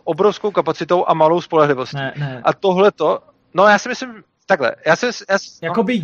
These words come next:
Speaker 2: jo, ale já to spíš vemu právě z hlediska, jo, ty máš něco, čemu, třeba právě, že jo, jakoby, jo, já nevím, jestli to, jakoby, Urza to možná neví,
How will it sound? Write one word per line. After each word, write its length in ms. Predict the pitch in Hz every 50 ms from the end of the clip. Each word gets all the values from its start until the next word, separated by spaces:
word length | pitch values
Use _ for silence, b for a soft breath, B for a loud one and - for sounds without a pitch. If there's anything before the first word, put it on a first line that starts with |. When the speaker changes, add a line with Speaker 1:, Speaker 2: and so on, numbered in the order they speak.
| 135 123
Speaker 2:
jo, 460 | 151 170 165 170 175 180 202 220 214 -
ale 280 | 147 151 165 180 190 190
já 140 | 185 180 185
to 100 | 208 180
spíš 220 | 147 - 208 165
vemu 180 | 175 196 208 208
právě 300 | 175 180 190 202 220 185
z 40 | 147
hlediska, 560 | 151 160 190 202 - - - 135 127 135 - -
jo, 160 | - 156 165
ty 120 | 156 220 220
máš 180 | 233 220 220
něco, 240 | - 160 156 190 185
čemu, 220 | - - 170 151
třeba 200 | 143 180 196 190
právě, 240 | 185 185 175 175 160
že 60 | 143
jo, 60 | 143 135
jakoby, 460 | 127 - 151 143 143 131 135 - - -
jo, 200 | - 139 139 143
já 100 | 147 147
nevím, 180 | 156 156 156
jestli 160 | 156 147 151
to, 80 | 147 151
jakoby, 220 | 143 147 151 156 143
Urza 240 | 151 147 143 160 151
to 80 | 156
možná 240 | 151 156 143 165 139
neví, 400 | 131 127 135 151 156 151 147 b